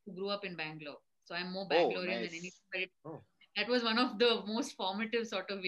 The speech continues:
Speaker 1: events that in my <laughs> life while growing up, because
Speaker 2: Hmm.
Speaker 1: it, it, like, changed everybody's life at that one point when Rajkumar was kidnapped. Um,
Speaker 2: Hmm.
Speaker 1: but yeah, I thought that'll be, he'll be a nice figure to sort of
Speaker 2: Yeah, for sure. That'll be
Speaker 3: I mean,
Speaker 2: amazing.
Speaker 3: if you guys
Speaker 2: Wow.
Speaker 3: ever do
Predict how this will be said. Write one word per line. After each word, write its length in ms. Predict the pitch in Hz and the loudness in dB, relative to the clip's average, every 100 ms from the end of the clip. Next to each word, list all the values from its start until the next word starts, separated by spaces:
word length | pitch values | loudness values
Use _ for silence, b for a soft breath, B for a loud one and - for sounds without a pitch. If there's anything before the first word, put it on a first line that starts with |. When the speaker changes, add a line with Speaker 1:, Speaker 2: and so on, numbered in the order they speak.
| 185 | 0
Speaker 1:
events 300 | 202 220 - | 0 -2 -2
that 100 | 180 185 | -2 -2
in 80 | 190 175 | -2 0
my 60 | 185 | 4
<laughs> 80 | 214 | 4
life 180 | 240 - | 2 2
while 180 | 226 233 - | -2 0 2
growing 300 | 277 233 233 | 4 4 2
up, 60 | - - | 0 -2
because 220 | - 254 - | 0 -2 -2
Speaker 2:
Hmm. 280 | 269 277 160 - | -6 -6 4 4
Speaker 1:
it, 100 | - - | 4 -2
it, 240 | 117 - - _ 220 | -4 -8 -20 _ 2
like, 140 | 208 - _ 254 | 2 0 _ 6
changed 340 | 233 262 247 - - 208 | 6 6 2 -6 -2 2
everybody's 480 | 233 254 226 214 196 | 4 4 4 2 2
life 160 | 185 220 185 | 0 0 -2
at 80 | 180 | 0
that 140 | 185 180 175 | -2 -2 -8
one 120 | 180 180 | -8 -6
point 200 | 180 175 | -6 -6
when 120 | 175 165 | -10 -6
Rajkumar 380 | 156 - 165 160 160 | -6 -6 -14 -12 -12
was 80 | - | -10
kidnapped. 340 | 165 160 147 - b b b _ _ 190 | -10 -6 -8 -8 b b b _ _ 2
Um, 300 | 185 185 190 | 2 2 -2
Speaker 2:
Hmm. 180 | 190 185 175 | -6 -8 0
Speaker 1:
but 160 | 190 190 - - | 2 2 -4 -4
yeah, 240 | 185 247 196 | 2 4 4
I 40 | |
thought 160 | 202 269 | 0 2
that'll 220 | 220 226 220 | 2 0 -4
be, 40 | |
he'll 240 | 214 240 226 | -6 -6 -6
be 80 | |
a 100 | 220 190 | -4 -6
nice 140 | 190 - | -10 -12
figure 200 | 180 175 175 | -12 -10 -12
to 40 | 175 | -18
sort 120 | 165 160 | -20 -16
of 40 | 160 - _ _ _ _ 151 | -18 -18 _ _ _ _ -10
Speaker 2:
Yeah, 160 | 180 131 | -10 -8
for 60 | 120 | -8
sure. 140 | - 147 | 0 4
That'll 160 | 110 127 | 4 2
be 40 | 156 | 2
Speaker 3:
I 40 | |
mean, 100 | 147 | 4
Speaker 2:
amazing. 180 | 165 147 | 2 2
Speaker 3:
if 60 | 147 | 6
you 40 | 175 | 6
guys 80 | 117 | 8
Speaker 2:
Wow. 120 | 123 | 10
Speaker 3:
ever 120 | 143 147 | 8 8
do 80 | 139 | 8